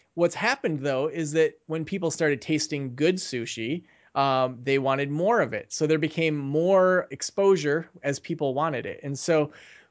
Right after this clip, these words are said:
w-, now any small town in America, probably any grocery store in America, like, has someone making sushi there.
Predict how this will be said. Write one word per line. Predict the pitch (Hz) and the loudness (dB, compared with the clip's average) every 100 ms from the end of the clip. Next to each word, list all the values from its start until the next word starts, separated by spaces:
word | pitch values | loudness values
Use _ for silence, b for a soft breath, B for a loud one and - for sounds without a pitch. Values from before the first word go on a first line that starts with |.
| _ | _
w-, | 175 - 143 170 | -16 -10 -4 0
now | 175 196 156 | 2 2 0
any | 170 190 | 0 0
small | 175 175 165 | 0 2 2
town | 165 165 165 | 0 -2 -2
in | 151 | -2
America, | 135 143 147 127 117 | -2 0 0 0 -2
probably | 170 165 | -2 -2
any | 165 175 | -2 -2
grocery | - 135 180 185 135 | 0 0 2 0 -4
store | - | -4
in | 117 | -4
America, | 113 107 107 82 | -4 -6 -8 -4
like, | 127 123 | -4 0
has | 160 151 | 0 0
someone | - 170 143 | 0 0 0
making | 139 151 147 135 | 0 0 -4 -6
sushi | - 147 165 123 113 | -2 -2 0 -4 -6
there. | 113 90 | -6 -6